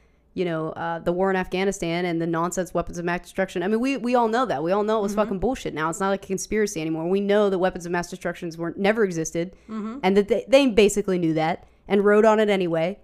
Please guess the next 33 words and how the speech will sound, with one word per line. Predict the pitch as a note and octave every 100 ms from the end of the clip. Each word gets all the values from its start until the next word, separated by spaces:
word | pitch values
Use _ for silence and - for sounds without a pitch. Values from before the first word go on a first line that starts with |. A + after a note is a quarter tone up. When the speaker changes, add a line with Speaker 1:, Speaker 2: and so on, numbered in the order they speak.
| _ _ _ _ _ -
Speaker 1:
and | F#3+
got | G3 G3
us | G3
into | G#3 G#3
one | F#3 G#3
of | G#3+
the | G3+
longest | G3 F#3+ G#3 -
standing | G3 G#3 A3
wars | F#3 F3
we've, | F#3 -
and | G3+
he | A#3
just | A3+ C4+
got | B3+
to |
live | B3 B3
the | B3
rest | A#3+ A#3+
of |
his | A#3+
life, | D#4+ -
like, | F3+
no | G3
fucking | G3 - G3+
problem. | - - -
And | F#3
Speaker 2:
Yeah, | F#3+
Speaker 1:
so | G#3
will | A#3
Speaker 2:
right. | A3
Speaker 1:
Dick | C4+
Cheney, | F#3+ F#3 G3 A3+